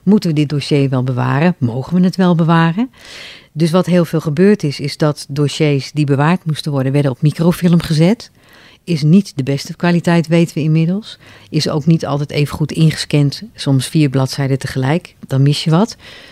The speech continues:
Maar er is dus ook gewoon heel veel vernietigd, omdat, ja, het was geen misdrijf en we hebben er alles aan gedaan, dachten we toen.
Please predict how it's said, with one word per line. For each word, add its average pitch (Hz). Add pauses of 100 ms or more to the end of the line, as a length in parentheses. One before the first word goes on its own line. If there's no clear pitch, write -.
(420)
Maar 165
er 180
is 196
dus 185
ook 190
gewoon 156
heel 151
veel 143
vernietigd, 160 (140)
omdat, 160
ja, 143
het 131
was 135
geen 139
misdrijf 147
en 139
we 131
hebben 139
er 143
alles 139
aan 143
gedaan, 147 (260)
dachten 143
we 139
toen. 202